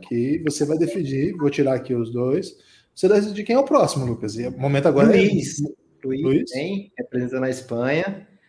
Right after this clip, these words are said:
Speaker 2: Espanha até agora não foi envolvida em conflitos, né, Guilherme? Então ela tem que começar já, desde já, a atuar.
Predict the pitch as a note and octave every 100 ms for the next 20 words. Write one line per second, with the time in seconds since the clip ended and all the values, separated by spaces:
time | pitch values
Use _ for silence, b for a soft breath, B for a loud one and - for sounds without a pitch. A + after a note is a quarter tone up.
0 | b _ - - A#2+ B2 E3 E3 D#3+ B2
1 | B2+ G3+ G#3+ A#3+ E3 B2+ C3+ B2+ A#2+ -
2 | A2+ A2 G#2 A#2 A#2+ G#2 G2+ G2+ A2 B2+
3 | C3+ C3+ F3 E3+ - A#2+ - A2+ B2 A2
4 | A#2 A2 A#2+ C3+ A2 G#2 B2+ C3 C3 B2
5 | G#2 F#2 _ _ _ _ _ _ A2+ A#2
6 | - G2+ -